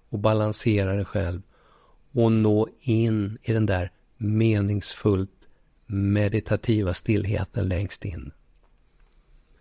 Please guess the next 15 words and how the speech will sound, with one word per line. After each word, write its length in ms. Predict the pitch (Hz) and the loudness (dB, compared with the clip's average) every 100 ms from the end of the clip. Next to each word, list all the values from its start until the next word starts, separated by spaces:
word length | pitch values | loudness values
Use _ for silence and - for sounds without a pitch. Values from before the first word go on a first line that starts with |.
| _ _ _ - | _ _ _ -2
Jag 60 | |
har 60 | 113 | 0
sagt 320 | - 135 - | 4 2 4
tidigare, 500 | - 131 113 123 139 | 4 6 6 4 2
och 220 | 156 139 | -2 -2
jag 180 | 120 117 | 0 2
repeterar 600 | 117 - - 120 110 113 | 0 -4 0 2 4 2
det 60 | 113 | 0
här 120 | 113 | 0
igen, 400 | 113 101 113 120 | 0 0 -2 -2
vi 80 | 120 | 0
är 40 | |
inne 160 | 120 113 | 0 0
på 160 | - | 0
nerräkning. 1700 | 110 117 131 123 104 98 _ - - 110 110 113 127 - 110 - | 0 2 2 0 -2 -6 _ -12 -6 -2 0 -2 -4 -8 -10 -10